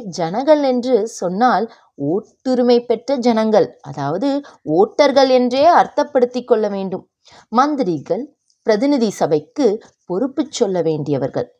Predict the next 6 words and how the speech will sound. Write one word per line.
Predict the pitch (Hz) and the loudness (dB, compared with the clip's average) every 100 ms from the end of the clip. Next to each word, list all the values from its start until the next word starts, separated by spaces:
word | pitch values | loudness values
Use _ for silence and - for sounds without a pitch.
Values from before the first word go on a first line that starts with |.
| _ _ _ | _ _ _
பிரதிநிதிகள் | 156 165 247 208 240 233 240 - _ 143 | -4 0 2 2 2 2 0 -10 _ -2
ஓட்டர்களுக்கு | 175 247 330 320 277 262 254 302 294 302 _ | 0 2 2 4 4 2 0 -4 -4 -8 _
பொறுப்பு | 320 330 294 277 | -2 -2 -4 -6
சொல்ல | 294 254 226 | -2 2 2
வேண்டியவர்கள். | 214 208 196 190 196 - _ - | 0 -2 -4 -2 -4 -6 _ -10
இதுதான் | 175 220 277 240 | -4 2 4 2